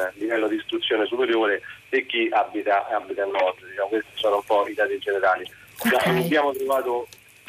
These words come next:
Speaker 1: diciamo, delle informazioni molto interessanti,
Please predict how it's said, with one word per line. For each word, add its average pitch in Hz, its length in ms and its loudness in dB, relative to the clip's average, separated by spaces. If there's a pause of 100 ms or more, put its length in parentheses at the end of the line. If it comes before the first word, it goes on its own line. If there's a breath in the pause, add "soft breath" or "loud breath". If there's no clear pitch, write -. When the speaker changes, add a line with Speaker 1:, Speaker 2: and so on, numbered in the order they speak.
(380)
Speaker 1:
diciamo, 117 260 -2
delle 123 180 2
informazioni 127 580 0
molto 127 640 0
interessanti, 120 1000 0